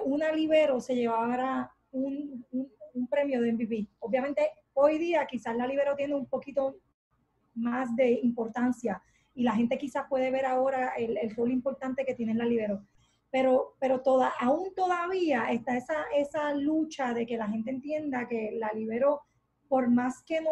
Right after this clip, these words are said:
anote punto, es una figura importante. O sea, número uno, eh, te ayuda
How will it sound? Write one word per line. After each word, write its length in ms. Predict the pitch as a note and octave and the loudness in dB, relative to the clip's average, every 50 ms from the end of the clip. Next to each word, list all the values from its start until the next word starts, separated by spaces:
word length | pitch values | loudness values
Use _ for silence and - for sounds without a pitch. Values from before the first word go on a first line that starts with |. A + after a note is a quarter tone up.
| D#4+ D#4+ | 2 2
anote 460 | D#4+ D#4 D#4 D4+ D4+ D4+ D#4+ D4+ D4 | 2 0 0 0 0 0 0 0 0
punto, 520 | - - D#4+ E4 D#4 C4 - C4+ A#3 A#3+ - | -2 -4 -6 -6 -6 -6 -2 -2 -2 0 0
es 160 | - A#3 A#3+ B3+ | -2 -4 -2 -2
una 260 | C4 C#4 C#4+ D4+ D4 | -2 -2 -4 -4 -6
figura 400 | - E4 D4+ C#4+ D4+ D#4 D#4+ D#4 | -4 -4 -4 -4 -2 -2 -2 -2
importante. 680 | D#4 D#4+ D#4 - D#4+ D#4 D#4+ - A#3+ B3+ D4 - C#4+ | -4 -4 -4 -4 -4 -4 -2 -4 -4 -2 0 0 0
O 60 | C4+ | 0
sea, 260 | B3+ B3+ A#3 - G3 - - | 0 -2 -4 -6 -6 -6 -4
número 320 | B3 B3+ B3+ B3 B3 C4 | -2 0 0 2 0 0
uno, 220 | D#4 F4+ F#4 F#4+ F#4+ - _ _ _ _ _ _ _ _ _ - | -2 -2 -4 -6 -6 -8 _ _ _ _ _ _ _ _ _ 0
eh, 340 | C4+ C4 B3+ A#3+ A#3 A#3+ - - - _ _ _ _ _ _ | 2 2 4 4 2 0 -2 -6 -14 _ _ _ _ _ _
te 60 | - | 0
ayuda 320 | B3+ C4 C4 E4 F#4+ G#4 | 2 4 4 4 4 4